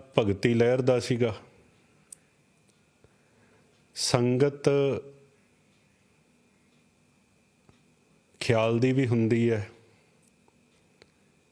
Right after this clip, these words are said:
ਸੰਗਤ ਕਿਸੇ ਦੇ ਕੋਲ ਬੈਠ ਕੇ ਵੀ ਹੁੰਦੀ ਹੈ,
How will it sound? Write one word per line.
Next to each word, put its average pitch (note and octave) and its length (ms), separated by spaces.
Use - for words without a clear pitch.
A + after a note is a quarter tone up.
ਸੰਗਤ A2+ 680
ਕਿਸੇ A#2 240
ਦੇ G#2+ 120
ਕੋਲ G#2+ 220
ਬੈਠ G#2 340
ਕੇ A#2+ 160
ਵੀ A#2+ 140
ਹੁੰਦੀ G#2 420
ਹੈ, G2 140